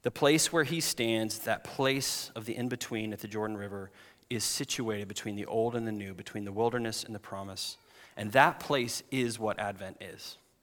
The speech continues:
That is the place of waiting, where we're asking God to come, where we say, "Come, Lord Jesus, come, Holy Spirit."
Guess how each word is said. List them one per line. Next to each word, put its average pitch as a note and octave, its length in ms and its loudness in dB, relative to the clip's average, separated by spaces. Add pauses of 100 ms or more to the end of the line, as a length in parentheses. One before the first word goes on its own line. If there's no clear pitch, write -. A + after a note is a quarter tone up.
(120)
That A#2+ 220 6
is A#2+ 140 -2
the A#2+ 80 -4
place - 300 -10
of F2 100 -14
waiting, E2+ 300 -14 (560)
where A2 140 0
we're F#2 100 0 (100)
asking B2 480 4
God G2+ 260 -2
to G2+ 80 -10
come, - 260 -14 (1000)
where A2 100 2
we G#2+ 120 0
say, G#2+ 200 0
"Come, A2+ 280 -4
Lord G#2+ 220 -2
Jesus, F2 360 -10
come, A2+ 400 -4
Holy G2 340 -10
Spirit." - 440 -8